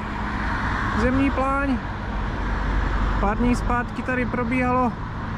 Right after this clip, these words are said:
kopání bagrem. Dneska je tady stabilizace, tak si říkám, že už něco natočím. Kopání bagrem. Máme tady Kobelko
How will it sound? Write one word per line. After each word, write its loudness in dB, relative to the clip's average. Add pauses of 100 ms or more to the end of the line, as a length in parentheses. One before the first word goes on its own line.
(800)
kopání 2
bagrem. 0 (920)
Dneska 2
je 2
tady 2 (540)
stabilizace, 0 (380)
tak -2
si 2
říkám, 2
že 4
už 2
něco 2
natočím. 0 (1000)
Kopání 0
bagrem. 2
Máme 2
tady 0
Kobelko 0